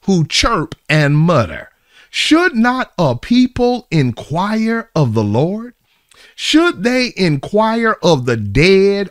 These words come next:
on behalf of the living?" Come on, somebody. Verse twenty, "To the teaching and to the testimony. If they will not speak according to his word, it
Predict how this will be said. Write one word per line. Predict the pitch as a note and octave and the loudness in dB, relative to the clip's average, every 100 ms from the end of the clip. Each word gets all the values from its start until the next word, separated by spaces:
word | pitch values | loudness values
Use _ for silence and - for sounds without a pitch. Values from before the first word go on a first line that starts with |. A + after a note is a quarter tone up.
| - | -4
on | D3 A#2+ | 0 0
behalf | G#2 G2+ - E3+ G3+ G#3+ G3+ | -2 -6 -2 0 0 0 -4
of | G3 | -2
the | G3+ | -2
living?" | G#3 G#3+ G#3+ A3 A3 _ | 0 0 -2 -8 -10 _
Come | D#3 G#3+ | -2 0
on, | G#3+ A3 | -2 -4
somebody. | G3+ G3+ F3 G#2 F#2 | -6 -4 -4 -4 -6
Verse | A2 F#3 - | -4 -4 -6
twenty, | - C4+ G3+ F#3+ - _ - _ | -6 -4 -4 -6 -10 _ -20 _
"To | B3 | 2
the | F#3+ | 2
teaching | D#3+ - D4 D#4 C#4+ D4 D4+ - - | 0 -2 -2 -2 -6 -6 -6 -6 -2
and | C#3 | -2
to | D#3+ | -2
the | B2+ C3+ | -2 -4
testimony. | C4+ C4+ - E3 C3 G2+ D#2+ F#2+ _ _ _ - _ _ | -2 -4 -2 -4 -2 -4 -8 -20 _ _ _ -20 _ _
If | G3 G3 C3+ | 2 2 2
they | C#3 A#3 C#4+ | 0 0 0
will | C4+ G3+ B3+ B3+ B3 | 0 0 0 -2 -2
not | A3 A#3 A3+ - | -2 -2 -4 -6
speak | - - - D#4+ E4 D3 G#2 - - _ _ _ | -10 -10 -4 2 2 2 -4 -12 -16 _ _ _
according | D#3 - F#3+ C3 B2 | -2 0 0 2 -2
to | G#2+ B2+ | -2 0
his | A2 G2 | 0 -2
word, | G2+ G2 F#2 F#2 B2+ - _ _ | -4 -4 -4 -6 -10 -14 _ _
it | - B3+ A#3+ | -4 -2 -2